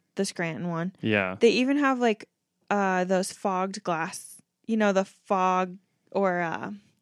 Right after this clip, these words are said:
Speaker 1: what do you call it? The
Speaker 2: Uh,
Speaker 1: sandblasted glass in the sh-, letters of Dunder Mifflin.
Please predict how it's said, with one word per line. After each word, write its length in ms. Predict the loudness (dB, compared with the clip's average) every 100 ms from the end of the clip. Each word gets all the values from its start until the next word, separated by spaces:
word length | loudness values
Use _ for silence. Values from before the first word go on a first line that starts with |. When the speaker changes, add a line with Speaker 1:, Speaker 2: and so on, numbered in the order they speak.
| _
Speaker 1:
what 140 | -4
do 60 | -2
you 60 | -4
call 240 | -4 -6
it? 60 | -6 0
The 80 |
Speaker 2:
Uh, 20 | 0
Speaker 1:
sandblasted 960 | 4 4 4 4 2 0 0 -2 -2
glass 600 | 0 2 2 0 -4 -10 -16 -20 -20 -6
in 200 | -2 2
the 240 | 2 2
sh-, 200 | -2 -8 -8
letters 500 | -2 0 2 0 0
of 260 | 0 0 -4 -6
Dunder 260 | -4 -4
Mifflin. 560 | -6 -8 -8 -6 -4 -6